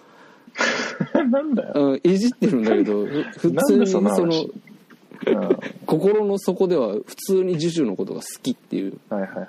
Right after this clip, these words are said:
Speaker 1: はい。
Speaker 2: うん、うん。状態だもん。
Speaker 1: うん。
Speaker 2: うん。すげえなと思うけど。あの、
Speaker 1: すごいよね。
Speaker 2: あのディレクション続けれるっていうのはマジですごいなと思う、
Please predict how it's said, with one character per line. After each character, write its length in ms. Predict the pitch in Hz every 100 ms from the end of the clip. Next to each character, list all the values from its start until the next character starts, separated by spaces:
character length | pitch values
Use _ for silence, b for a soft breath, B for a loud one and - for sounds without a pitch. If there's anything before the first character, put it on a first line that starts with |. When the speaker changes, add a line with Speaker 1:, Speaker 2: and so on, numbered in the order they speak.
| -
Speaker 1:
は 80 | - - - - -
い。 40 | -
Speaker 2:
う 40 |
ん、 220 | 104 95 87 _ _ _ - - -
う 40 |
ん。 20 | 113
状 200 | 113 101
態 180 | 95 90
だ 80 |
も 60 | 87
ん。 40 | - _ _ _ -
Speaker 1:
う 60 | 101
ん。 420 | 95 92 90 - - - _ -
Speaker 2:
う 40 |
ん。 460 | 101 95 85 90 - _ _ - b b b b b b _ _ _ -
す 180 | -
げ 120 | 143 175
え 80 |
な 140 | 127 117
と 100 | 104
思 160 | 107
う 40 | 95
け 120 | 104
ど。 120 | 104 - - - _ _ _ - -
あ 140 | - 117
の、 140 | 117
Speaker 1:
す 40 | 110
ご 140 | 95
い 40 |
よ 100 | -
ね。 60 | - - - -
Speaker 2:
あ 200 | 127 135
の 440 | 143 147 147 - - _ _ _
デ 120 | 139 139
ィ 40 |
レ 80 | 147
ク 60 |
シ 100 | -
ョ 40 | 143
ン 200 | 139 - - - 143
続 140 | 147
け 120 | 160
れ 140 | 151 147
る 80 |
っ 40 | 147
て 120 | -
い 40 |
う 40 | 95
の 60 |
は 40 | 98
マ 200 | 110 135
ジ 100 | 123
で 80 | 107
す 160 | 117
ご 100 | 104
い 40 | 95
な 120 | 95
と 120 | 95
思 100 |
う、 40 | -